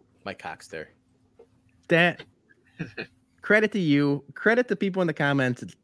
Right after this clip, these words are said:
Speaker 2: saying, "Let Jason cook." You know, whenever you get these ideas, and especially you're like, "I'm on a three-hour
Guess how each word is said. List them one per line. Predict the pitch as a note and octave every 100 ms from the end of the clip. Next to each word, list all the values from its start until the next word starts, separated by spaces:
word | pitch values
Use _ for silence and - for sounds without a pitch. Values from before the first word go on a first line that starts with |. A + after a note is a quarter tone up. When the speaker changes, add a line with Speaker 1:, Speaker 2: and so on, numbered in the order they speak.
| -
Speaker 2:
saying, | - D#3+ B2+ G#2+
"Let | F#2 A2 -
Jason | - B2 A#2+ A2+
cook." | - G2+ F2 - _ _ _ _ -
You | F#2
know, | F#2 F2 F2 _ _ _ - - -
whenever | D#3 A#3 A3+
you | G#3
get | G3 F#3+
these | E3+
ideas, | D#3 C#3+ D3+ D3 A#2+ A#2+
and | A#2+
especially | A#2 D3+ - D3 B2+
you're | A2+
like, | G#2 F#2+
"I'm | A#2+
on | C3+
a | A2+
three-hour | - C#3 C3+ B2 B2 A2